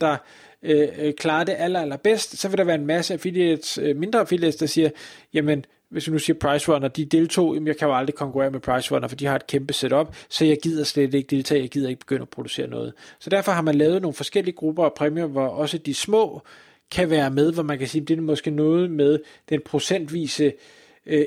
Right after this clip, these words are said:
ekstra omsætning, man skaber i forhold til, hvad man gjorde måneden før, eller et eller andet, sådan, så alle er lige sådan lidt,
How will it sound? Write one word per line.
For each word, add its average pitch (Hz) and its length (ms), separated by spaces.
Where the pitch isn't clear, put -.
ekstra 180 460
omsætning, 147 480
man 135 140
skaber 160 440
i 151 100
forhold 151 280
til, 156 140
hvad 147 120
man 131 120
gjorde 147 240
måneden 143 300
før, 151 240
eller 139 240
et 139 80
eller 147 160
andet, 131 160
sådan, 156 140
så 151 120
alle 139 300
er 151 40
lige 143 200
sådan 208 180
lidt, 175 220